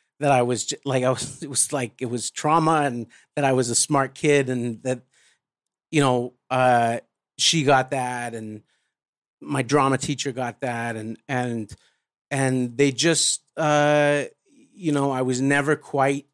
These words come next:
ever again as popular as I was in grade nine. And that was just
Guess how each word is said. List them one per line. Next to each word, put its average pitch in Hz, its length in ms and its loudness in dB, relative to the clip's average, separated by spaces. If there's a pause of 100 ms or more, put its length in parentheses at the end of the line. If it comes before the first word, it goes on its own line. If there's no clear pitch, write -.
(160)
ever 131 240 -4
again 127 340 -4
as 113 120 -4
popular 147 600 0
as 139 140 4
I 143 80 4
was 135 240 0
in 135 120 -4
grade 135 260 -2
nine. 135 500 -4
And 117 160 -10
that 127 120 -8
was 131 140 -4
just - 280 -4